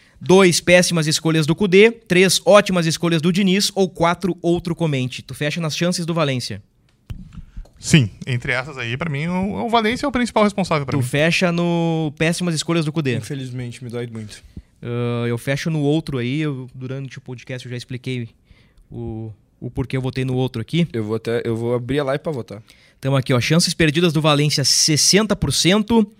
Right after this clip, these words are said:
Speaker 1: Kudê, dez por cento, ótimas escolhas do Diniz, vinte e quatro por cento, e outro,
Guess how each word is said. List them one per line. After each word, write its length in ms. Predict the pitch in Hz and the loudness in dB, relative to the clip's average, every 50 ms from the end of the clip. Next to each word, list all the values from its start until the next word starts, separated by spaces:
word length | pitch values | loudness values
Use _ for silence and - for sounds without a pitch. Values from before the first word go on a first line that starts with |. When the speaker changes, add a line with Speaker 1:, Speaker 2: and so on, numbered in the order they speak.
| - _ - - - _ _ _ _ _ _ _ _ _ | -20 _ -20 -20 -20 _ _ _ _ _ _ _ _ _
Speaker 1:
Kudê, 400 | - 175 180 139 131 160 165 160 | 6 6 6 8 8 6 6 8
dez 280 | 139 151 180 202 208 | 6 6 6 6 4
por 180 | - - 190 147 | 2 0 0 2
cento, 640 | - - - 180 208 220 208 - 226 214 208 190 - _ _ _ _ _ - | 2 2 4 4 4 2 0 0 0 0 0 -2 -4 _ _ _ _ _ 2
ótimas 380 | 170 196 220 - - 196 185 170 | 4 4 4 4 2 -2 0 0
escolhas 340 | 165 - - 190 185 175 143 | 0 0 0 0 0 2 0
do 100 | 175 170 | 0 2
Diniz, 380 | 160 165 151 165 202 214 175 | 2 2 2 2 0 0 0
vinte 200 | 160 185 190 - | 0 -2 -2 -2
e 40 | - | -2
quatro 260 | - 170 180 - - - | -2 -2 -2 -2 -2 -8
por 120 | 170 143 | -6 -4
cento, 480 | - - - 156 170 180 - 196 170 _ - | -4 -2 0 0 0 0 -2 -4 -8 _ -6
e 180 | 170 165 151 | -6 -2 2
outro, 580 | 151 170 185 180 156 - - 143 135 123 98 - | 4 4 4 4 2 0 -2 -2 -2 -2 -2 -6